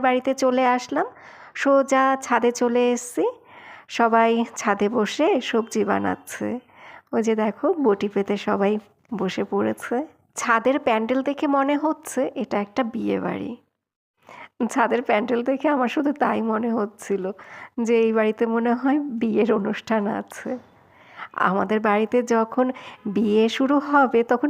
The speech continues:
পরপর অনেকগুলো বিয়ে হবে। এখন কিছু বছর আর কি ব্রেক টাইম চলছে, এরপর যখন আবার বিয়ে শুরু হবে তখন পরপর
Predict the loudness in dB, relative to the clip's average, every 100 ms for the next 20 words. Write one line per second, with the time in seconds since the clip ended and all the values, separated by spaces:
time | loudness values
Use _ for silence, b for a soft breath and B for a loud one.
0 | 2 4 4 4 2 4 2 0 0 0
1 | 0 0 2 0 -2 -2 0 0 0 -2
2 | -4 -6 -12 _ -20 B B B -2 -2
3 | 2 0 0 -2 -2 2 2 4 4 4
4 | 4 0 4 2 2 2 4 4 4 4
5 | 4 0 0 0 -2 _ _ B B B
6 | 0 2 4 4 4 6 4 6 4 4
7 | 2 4 4 6 6 6 4 4 4 4
8 | 2 4 4 4 4